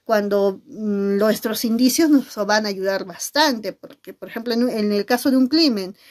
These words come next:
se cometió un delito, por ejemplo, yo qué sé, un asesinato, un homicidio, yo no sé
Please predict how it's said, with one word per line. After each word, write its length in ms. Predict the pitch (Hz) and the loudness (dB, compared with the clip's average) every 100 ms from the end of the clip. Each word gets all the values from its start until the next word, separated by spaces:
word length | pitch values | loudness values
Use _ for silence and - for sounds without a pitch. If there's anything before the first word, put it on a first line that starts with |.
| - _ | -20 _
se 160 | - 214 | -10 -6
cometió 320 | 226 233 294 | -2 2 4
un 60 | |
delito, 440 | 277 277 285 - 220 | 6 6 4 0 -6
por 120 | 214 | -6
ejemplo, 420 | 214 247 254 262 | -4 -4 -2 -2
yo 180 | 262 254 | 0 -2
qué 100 | 262 | -4
sé, 180 | 277 254 | -2 0
un 120 | 247 | 0
asesinato, 680 | 226 208 - 196 214 240 240 | 0 -4 -6 -6 -2 0 -2
un 80 | |
homicidio, 500 | 226 202 180 247 247 | -4 -6 -4 -2 0
yo 60 | 440 | 2
no 80 | 392 | 2
sé 380 | 285 - 214 165 | 2 0 0 -2